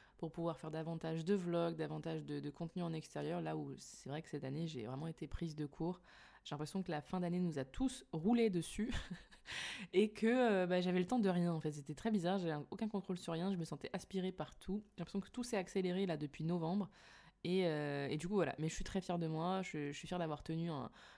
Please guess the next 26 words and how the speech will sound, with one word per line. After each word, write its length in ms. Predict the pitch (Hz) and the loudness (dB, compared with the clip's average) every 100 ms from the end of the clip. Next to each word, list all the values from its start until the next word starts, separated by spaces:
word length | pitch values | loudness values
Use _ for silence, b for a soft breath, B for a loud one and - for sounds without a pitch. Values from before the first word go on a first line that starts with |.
| B | B
quand 100 | 165 | -2
même 160 | 165 170 | 0 2
un 140 | 143 | 0
maximum 480 | 156 170 185 170 170 | -2 0 2 4 2
du 100 | 165 | -2
temps, 240 | 160 170 | -6 -4
d'avoir 320 | 175 139 135 | -2 -2 -2
là, 260 | 143 156 - | 0 0 -2
au-, 140 | 151 139 - | -4 -6 -6
aujourd'hui, 500 | 151 170 170 180 180 | -6 -4 -2 0 -2
je 80 | - | -2
te 80 | |
parle, 320 | 160 165 165 156 | -2 0 0 -2
j'en 140 | 147 | -6
suis 160 | - 147 | -8 -6
déjà 260 | 147 135 | -4 -4
à 40 | 131 | -2
vingt 260 | 160 160 | -4 -2
et 20 | 165 | -4
un 160 | 151 | -4
reels. 300 | 147 156 180 - B B B - | -2 -2 -2 -6 B B B -8
Donc, 260 | 147 143 | -6 -4
euh, 220 | 143 135 131 | -4 -6 -6
écoute, 380 | 139 - - - _ _ _ | -10 -12 -14 -18 _ _ _
franchement, 540 | - 160 180 170 180 | -12 -6 -2 0 0
euh, 100 | 139 | -2